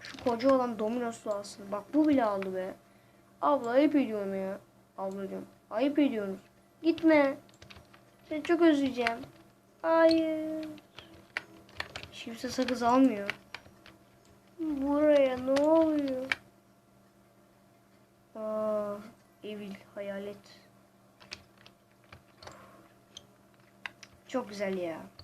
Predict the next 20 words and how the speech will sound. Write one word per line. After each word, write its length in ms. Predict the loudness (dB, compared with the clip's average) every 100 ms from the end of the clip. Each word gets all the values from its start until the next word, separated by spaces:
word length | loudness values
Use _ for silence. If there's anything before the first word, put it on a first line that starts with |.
| -20
Çok 160 | -16 -14
güzel. 240 | -12 -12 -14 -20 -20 _ _ _ _ _ _ _ _ _ -20 _ -20 _ _ 2
Neyse 240 | 4 6
arkadaşlar, 520 | 4 6 4 4 0 0 -6 -16 -4
bir 100 | 0
videonun 380 | 0 0 -2 0
daha 120 | 0
sonuna 300 | 0 -6 -6
geldik. 640 | -4 -4 -6 -10 -18 -20 -20 -20 -20 -8
Piramit 380 | -4 -4 -4 -4
aldık. 440 | -2 -4 -6 -12 -20 -18 -20 -20 -20 -20 -20 -8
Bu 300 | -2 0 0
masalar 600 | -2 -4 -4 -2 0 0
bende 320 | 0 0 -4
kaldı. 1200 | -4 -4 -4 -4 -2 -2 -2 -4 -6 -6 -8 -10 -16 _ _ _
Satalım. 760 | -20 -14 -14 -10 -10 -10 -14 -18 -20 -20 _ _ -20 -20 -20 -20 -14 -14 -14 -8
Maalesef 600 | -2 0 -2 -6 -8 -6
şu 160 | -2 -2
an 160 | 0
bayağı 280 | 2 2 0